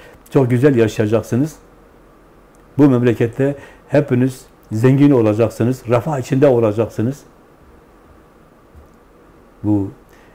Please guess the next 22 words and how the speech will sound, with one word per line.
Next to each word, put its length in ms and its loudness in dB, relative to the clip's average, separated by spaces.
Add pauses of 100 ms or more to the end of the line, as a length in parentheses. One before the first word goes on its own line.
(140)
iblisin 580 -2 (220)
cenneteyken 760 0
Adem'e 340 0
söylediğine 580 0
benzemiyor 500 0
mu? 120 -14 (1040)
Numara 340 2
aynı 280 0
numara 300 2
değil 180 2
mi? 120 -4
Aynı 260 2
numarayı 340 2
yapıyor 320 -2
onlara. 300 -8 (720)
Aynı 260 2
hileyi 420 0
yapıyor. 380 -2 (1800)
Eğer 440 2 (140)
müminler 600 2
de, 120 -12 (1300)
evet, 120 -14